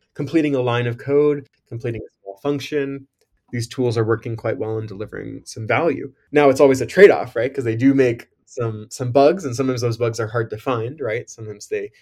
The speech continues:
introduce security vulner-, but I think that there's, uh,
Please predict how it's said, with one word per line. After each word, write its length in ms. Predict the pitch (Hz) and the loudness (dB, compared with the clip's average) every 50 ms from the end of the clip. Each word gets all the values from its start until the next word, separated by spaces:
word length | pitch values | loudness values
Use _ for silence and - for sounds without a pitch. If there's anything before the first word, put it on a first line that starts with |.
| _ _ _ | _ _ _
introduce 420 | 127 127 120 - 117 113 110 110 - | -8 -8 -6 -6 -8 -8 -8 -10 -10
security 380 | 113 117 - 120 123 123 123 | -14 -12 -8 -6 -6 -6 -6
vulner-, 240 | 110 104 101 98 104 - _ _ _ | -8 -10 -10 -12 -16 -20 _ _ _
but 420 | - 123 120 113 110 104 - - _ _ _ _ _ | 2 4 4 4 2 0 -2 -4 _ _ _ _ _
I 100 | 120 120 | -12 -10
think 340 | 120 - 175 175 139 - - | -8 -6 -6 -8 -8 -8 -4
that 260 | - 117 107 - 113 117 | -4 -2 -2 -2 -4 -4
there's, 360 | 113 101 104 98 - - 107 | -4 -4 -4 -6 -8 -8 -8
uh, 280 | 98 92 95 92 - | -8 -8 -8 -10 -12